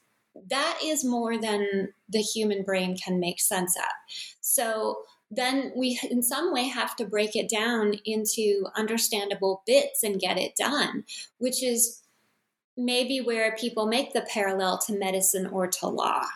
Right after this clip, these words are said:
Well, I know when I go into the office, I have to see X number of patients. So I have to see four an hour. I have to file these number of insurance claims or sign off on these things. And everything has to be done by the time, you know, my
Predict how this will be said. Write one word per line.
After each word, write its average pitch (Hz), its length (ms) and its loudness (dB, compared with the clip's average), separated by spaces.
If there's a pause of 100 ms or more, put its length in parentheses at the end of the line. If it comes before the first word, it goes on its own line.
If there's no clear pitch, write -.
(340)
Well, 202 160 0
I 220 240 0
know 196 340 0
when 196 140 -2
I 180 100 0
go 208 220 0
into 214 180 0
the 190 140 0
office, 185 400 0
I 190 80 -2
have 185 240 0
to 202 100 -2
see 190 300 2
X - 280 -2
number 196 400 2
of 214 120 -6
patients. 185 760 0
So 190 300 0
I 185 200 0
have 180 320 -4
to 196 100 -2
see 185 420 2 (460)
four 214 340 0
an 233 220 0
hour. 185 580 0
I 202 60 0
have 196 340 -2
to 196 140 -2
file 185 480 0
these 202 260 -2
number 226 400 0
of 240 60 -4
insurance 226 560 0
claims 196 440 0
or 185 60 -4
sign 196 380 2
off 208 240 0
on 208 160 0
these 196 240 0
things. 185 260 0 (320)
And 208 80 -2
everything 320 460 0 (100)
has 277 140 0 (100)
to 285 80 -4
be 269 140 -2
done 285 300 2
by 220 180 0
the 226 180 -2
time, 220 300 0
you 220 100 -2
know, 208 160 0
my 202 260 2